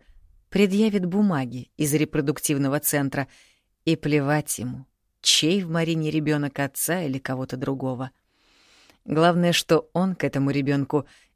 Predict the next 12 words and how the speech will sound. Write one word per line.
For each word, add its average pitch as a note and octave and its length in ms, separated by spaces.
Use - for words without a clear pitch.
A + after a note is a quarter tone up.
никакого D#3 600
отношения C3 600
не C3+ 220
имеет. C3 400
Если C#3+ 420
ребёнок C#3+ 520
от D3 100
Морозова-старшего, C#3+ 1080
пусть - 400
сам D3+ 300
и - 20
выкручивается. D3 1000